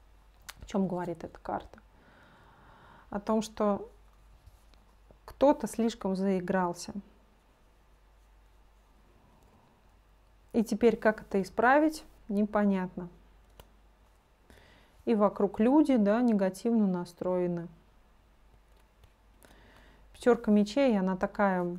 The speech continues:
м, я всех победила, но всех вокруг обидела. Тут, конечно, есть над чем задуматься. Пошли по головам.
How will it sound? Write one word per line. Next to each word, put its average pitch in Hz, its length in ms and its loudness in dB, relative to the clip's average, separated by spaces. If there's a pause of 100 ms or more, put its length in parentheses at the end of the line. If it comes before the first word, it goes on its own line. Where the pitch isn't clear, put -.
(240)
м, 180 440 -8 (420)
я 190 180 -4
всех 202 280 -8
победила, 202 560 2
но 185 160 -2
всех - 280 -8
вокруг 185 400 -8
обидела. 180 560 -4 (2000)
Тут, 208 140 -8
конечно, 220 400 0
есть 220 260 0
над 185 160 -4
чем 185 220 -8
задуматься. 185 720 -4 (1300)
Пошли 196 300 -2
по 208 160 -12
головам. 202 640 0